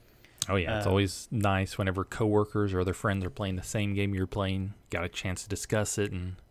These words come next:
Speaker 1: catch up, like, every, every time you see them.
Speaker 2: Yeah, which also, you know, in, in, uh, in the vein of, of, of R P Gs, it,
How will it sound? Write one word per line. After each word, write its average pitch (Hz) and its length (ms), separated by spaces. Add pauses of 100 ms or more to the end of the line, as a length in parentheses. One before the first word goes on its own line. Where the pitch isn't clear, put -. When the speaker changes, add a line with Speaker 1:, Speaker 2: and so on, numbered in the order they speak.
(160)
Speaker 1:
catch - 280
up, 98 160
like, 95 160
every, 92 300 (120)
every 98 120
time 98 180
you 95 80
see - 180
them. 98 320 (680)
Speaker 2:
Yeah, 104 420
which 165 340 (280)
also, 156 580
you 139 120
know, 123 460
in, 147 400
in, 143 460 (580)
uh, 113 480 (680)
in 175 280
the 170 60
vein 151 280
of, 127 160
of, 123 480
of 120 160
R 127 140
P 123 220
Gs, 110 680
it, 120 200